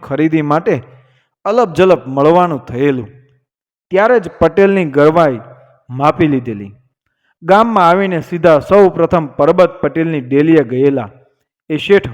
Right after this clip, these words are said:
હજુ પણ ભૂલ્યા ન હતા. તેમને એ મુલાકાત હજુ નજર સામે તરવરતી હતી. "એ પધારો શેઠ, રામ રામ." આજમ આંગણું પાવન કર્યું. કહેતા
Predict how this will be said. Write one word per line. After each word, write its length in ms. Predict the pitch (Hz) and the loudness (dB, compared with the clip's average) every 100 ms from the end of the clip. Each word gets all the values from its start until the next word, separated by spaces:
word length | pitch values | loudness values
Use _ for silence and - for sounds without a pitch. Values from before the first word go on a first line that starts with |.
| 110 | -6
હજુ 260 | 143 175 | -4 -2
પણ 300 | 202 180 123 | 0 0 -2
ભૂલ્યા 360 | 101 120 143 165 | -6 -4 0 0
ન 100 | 202 | 0
હતા. 360 | 214 117 95 - _ _ _ _ _ _ - | -6 -6 -12 -18 _ _ _ _ _ _ -4
તેમને 320 | 220 240 226 | -2 0 0
એ 60 | 208 | 0
મુલાકાત 540 | 160 170 190 185 170 | 0 2 2 0 -4
હજુ 440 | 127 131 156 185 123 - 117 | -4 -4 0 -2 -2 -14 -14
નજર 400 | 120 139 190 180 | -4 0 2 2
સામે 340 | - 180 156 | 0 -2 -2
તરવરતી 640 | - 139 139 170 180 139 117 | -6 -2 2 2 0 -4 -12
હતી. 180 | - - _ _ _ _ _ _ - | -12 -20 _ _ _ _ _ _ -8
"એ 80 | 208 | -4
પધારો 480 | 160 143 214 226 226 | -2 2 4 6 4
શેઠ, 300 | 170 135 - - - | 2 -6 -10 -20 -14
રામ 280 | 120 156 190 | -4 -2 2
રામ." 300 | 175 127 104 - _ _ _ _ - | 2 0 -8 -20 _ _ _ _ -2
આજમ 360 | 185 202 254 196 | 0 2 2 2
આંગણું 380 | 165 196 233 | 2 2 0
પાવન 420 | - 139 139 165 185 | 0 0 2 2 0
કર્યું. 440 | 139 110 104 123 _ _ _ | -8 -10 -12 -20 _ _ _
કહેતા 540 | 131 131 165 190 240 | -12 -2 2 2 0